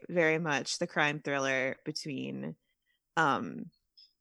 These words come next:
like, cop and villain, but we don't know who the villain is necessarily. Uh, what, okay, this is, like, I, <sighs> I, I know people are, like, really annoyed when people say the word Lynchian, but I was getting whiffs of David Lynch,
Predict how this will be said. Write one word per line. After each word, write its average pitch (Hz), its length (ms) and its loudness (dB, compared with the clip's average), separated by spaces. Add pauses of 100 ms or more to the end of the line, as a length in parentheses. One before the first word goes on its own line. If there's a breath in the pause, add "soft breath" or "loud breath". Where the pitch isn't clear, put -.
(140)
like, - 180 -4
cop 135 300 2
and 139 320 -2
villain, 131 360 0
but 127 100 -4
we 131 60 2
don't 131 200 0
know 131 100 -4
who 156 80 -6
the - 120 -14
villain 117 260 -6
is 131 160 -8
necessarily. 95 680 -6 (260)
Uh, 156 240 6
what, 220 520 2 (760)
okay, 190 540 8
this 254 240 6
is, 330 160 4
like, 339 260 6
I, 220 180 6 (160)
<sighs> - 140 -4
I, 247 220 2
I 254 60 6
know 320 180 8
people 370 280 4
are, 359 200 6
like, 285 200 4
really 196 280 2
annoyed 156 480 2
when 170 80 -2
people 170 160 -2
say 170 160 -2
the 160 140 0
word 147 220 0
Lynchian, 180 840 2 (400 soft breath)
but 269 180 12
I 330 160 12
was 330 220 10
getting 262 300 12
whiffs 214 340 10
of 196 160 8
David 175 340 10
Lynch, 156 580 4